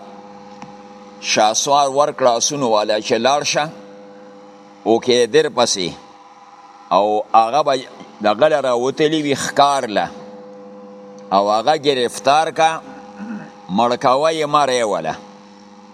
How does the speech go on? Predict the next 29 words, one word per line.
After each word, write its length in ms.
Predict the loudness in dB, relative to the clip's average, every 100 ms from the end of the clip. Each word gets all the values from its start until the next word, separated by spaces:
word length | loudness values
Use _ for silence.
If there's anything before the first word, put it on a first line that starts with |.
| -4 0
او 200 | 0 0
که 120 | 0 0
انکار 420 | -2 0 2 2
یې 180 | -2 2
کو 220 | 0 2
نه، 380 | -4 -2 0 0 0
نه 180 | 2
راته، 360 | 2 0 0 0
نو 140 | 0
مړ 180 | 0 0
یې 120 | 0
که. 180 | -6 -10 -10 -20 -20 _ _ _ -20 -20 -20 -20 -20 -20 -20 -20 -20 -14 -2
دا 160 | -2
چې 120 | 0 0
ورپسې 480 | 0 0 -2 0 0
لاړو، 360 | 2 0 -4 -8 -14 -20 -20 -20 -20 -20 -20 -20 -20 -20 -20 -20 -20 -20 -18 -4
چې 120 | -4 0
ګوري 320 | 0 0 -2 0
اوکیدر 640 | 0 2 2 2 0 -2 0
دی، 100 | 0
اوس 280 | 0 -2
دا 180 | 0 0
ځنګلي 600 | 0 -2 0 0 0 -4 -4 -2
غوی 340 | 2 2 2
دی 180 | -2 -2
په 140 | 0
مخه 300 | -2 0 0
کړی 280 | 0 0 0
دی، 200 | -2 -6